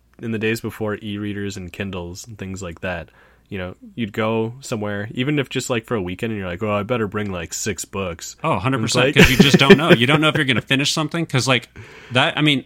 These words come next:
Speaker 2: th-, I think it's happened to us, n-, nowhere near as many times as to warrant bringing six books, but where you run, like, you finish a thing, and then you don't have anything else to read.
Speaker 1: Right.
Speaker 2: And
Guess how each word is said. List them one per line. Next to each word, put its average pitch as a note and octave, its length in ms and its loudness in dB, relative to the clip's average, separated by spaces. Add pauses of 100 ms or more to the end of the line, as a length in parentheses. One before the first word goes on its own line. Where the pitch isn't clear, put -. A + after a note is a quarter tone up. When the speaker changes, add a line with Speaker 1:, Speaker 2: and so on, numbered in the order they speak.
(120)
Speaker 2:
th-, B2+ 220 -2
I B2+ 100 2
think F#3 220 -2
it's - 160 -4
happened C3 340 0
to G2+ 220 -4
us, F#2 320 -4
n-, - 280 -10 (100)
nowhere C3+ 340 6
near B2 280 4
as G#2 100 -2
many G2 200 -2
times - 540 -4 (220)
as G2 320 -4
to - 120 -6
warrant G2+ 420 0
bringing G2+ 240 0
six - 260 -6
books, G2+ 280 -2
but G2 140 -6
where G#2+ 100 -2
you G2+ 140 0
run, G#2 280 0
like, G2+ 200 -2
you G#2 80 -2
finish D3 300 0
a - 40 -8
thing, G2+ 280 -2 (460)
and B2 80 2
then A2 80 4
you G#2 100 4
don't G#2 140 0
have G#2 100 0
anything G2+ 220 -2
else G2+ 180 -4
to F#2 100 -10
read. G2 300 -6 (380)
Speaker 1:
Right. F#2+ 280 0
Speaker 2:
And F#2+ 260 2